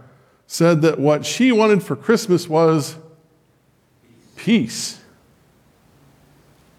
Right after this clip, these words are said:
Anybody else thought that? Could I just get a little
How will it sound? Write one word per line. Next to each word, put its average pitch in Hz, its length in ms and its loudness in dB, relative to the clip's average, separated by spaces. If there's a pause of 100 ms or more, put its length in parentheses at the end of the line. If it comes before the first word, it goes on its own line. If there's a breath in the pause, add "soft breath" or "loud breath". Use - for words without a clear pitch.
(200)
Anybody 120 280 2
else 175 200 2
thought 180 300 -4
that? 196 260 -4 (1300)
Could 110 100 -10
I 98 140 -6
just 165 400 -2
get 127 160 0
a 110 60 -2
little 135 460 2